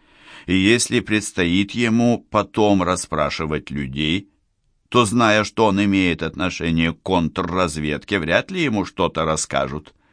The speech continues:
«Саенко!» — крикнул Аркадий Петрович. «Давай-ка стели, брат!» «Было бы чего стелить!» —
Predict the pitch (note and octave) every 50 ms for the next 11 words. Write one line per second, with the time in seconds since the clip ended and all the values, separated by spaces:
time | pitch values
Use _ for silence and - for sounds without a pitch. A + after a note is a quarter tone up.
0 | _ _ _ _ _ _ _ _ _ _ _ - - C#2 C#2+ D2 D2 D2 D#2 F2
1 | A2 C3+ C3 - A2+ A2 A2+ A#2 A#2+ - _ _ _ _ _ _ _ _ - F#2+
2 | G2+ G2 G2 F#2+ F#2+ G2+ F#2+ F2 F2 - - F2+ E2+ E2 E2 - F#2+ E2 - F2
3 | F2 E2+ E2 E2+ E2+ - - - _ _ _ _ _ _ _ _ _ _ _ _
4 | - - C#3+ D3 D#3+ D#3+ C#3+ G#2 - - F2+ E2 D2+ - - - - - - A#2+
5 | C3 B2 B2 B2+ G#2+ D#2 C2+ C#2 D2+ D2+ D2+ - - - _ _ _ _ _ _
6 | _ _ _ _ _ _ _ _ - B2 B2+ C3+ C#3+ C#3+ D#3 D#3 D3+ C#3 B2 B2
7 | A2+ G2 - G#2+ G#2+ G2 G#2 A2+ G2+ - - - G#2 G2+ G2 G2+ A2 A2+ F#2 D#2+
8 | - -